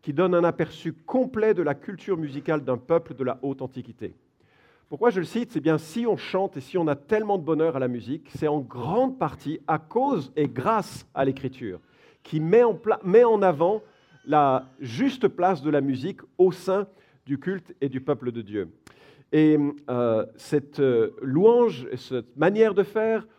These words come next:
au départ, elle est toute simple. Quand vous lisez les premières pages de l'Écriture, c'est tout simple, c'est des offrandes, on, on dépose devant Dieu un certain nombre de choses,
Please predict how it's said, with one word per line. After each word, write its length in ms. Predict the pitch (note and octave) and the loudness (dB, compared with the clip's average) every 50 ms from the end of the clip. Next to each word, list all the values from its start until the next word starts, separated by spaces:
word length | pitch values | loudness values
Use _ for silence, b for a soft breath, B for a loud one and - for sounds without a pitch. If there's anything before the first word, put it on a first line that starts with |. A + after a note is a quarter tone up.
| b b | b b
au 120 | b D#3 | b 2
départ, 340 | C#3 E3+ E3 G3 A3 G#3+ G3+ | 2 2 2 2 0 0 0
elle 60 | F#3+ | 0
est 80 | F#3+ F3+ | 0 -2
toute 240 | - - A3+ - - | -2 -6 -10 -10 -6
simple. 340 | - - A3 G#3+ - - - | -2 0 0 0 0 -4 -6
Quand 120 | - D3+ | -6 -6
vous 100 | C#3 C#3 | -4 -2
lisez 220 | D#3 D3 C3 E3 D#3 | -2 -2 0 0 0
les 80 | C3+ | 0
premières 420 | E3 - - F#3 G3+ G3 F#3+ F3 F3+ | -2 -4 -4 -2 0 0 0 -2 0
pages 240 | - F#3 F#3 D#3 | 0 0 0 0
de 60 | C#3+ D#3 | 0 -2
l'Écriture, 560 | D3 D3 D3 - C#3 - - G3 G#3+ G#3 G#3 | -4 -4 -4 -8 -12 -10 -8 -4 -4 -4 -4
c'est 200 | - - C3+ C3 | -4 -8 -10 -10
tout 200 | - - F#3+ F3+ | -10 -12 -18 -12
simple, 280 | - - G#3 G3+ G3 | -6 -4 -4 -4 -4
c'est 160 | - - C#3+ A#2+ | -6 -6 -8 -6
des 160 | B2+ B2+ A2+ | -6 -6 -6
offrandes, 520 | D#3 D#3 D#3+ - F#3+ G3+ G#3+ G#3 F#3+ D#3 b b b b b | -6 -8 -8 -6 -4 -2 0 0 -2 -4 b b b b b
on, 120 | C3+ C3+ - | -8 -8 -6
on 100 | C#3 B2+ | -8 -10
dépose 580 | A#2 G#2+ E3+ G#3 - G3+ - F#3+ G#3 G#3 F3 C3 | -4 2 2 2 2 2 -2 -2 -2 -2 -2 -2
devant 280 | D3 F3 D3+ E3+ E3+ | -2 -2 -2 -2 -2
Dieu 200 | D#3 C#3+ F3 G3 | -2 -2 -2 -2
un 60 | F#3+ E3 | -2 -2
certain 260 | - E3 C3+ - E3 | -4 -6 -6 -4 -4
nombre 220 | D#3+ D#3+ D3 D#3 | -4 -4 -4 -4
de 80 | D3+ D#3 | -6 -6
choses, 400 | D#3 - - F3+ F#3+ F#3+ E3+ | -6 -6 -4 -4 -2 -2 -4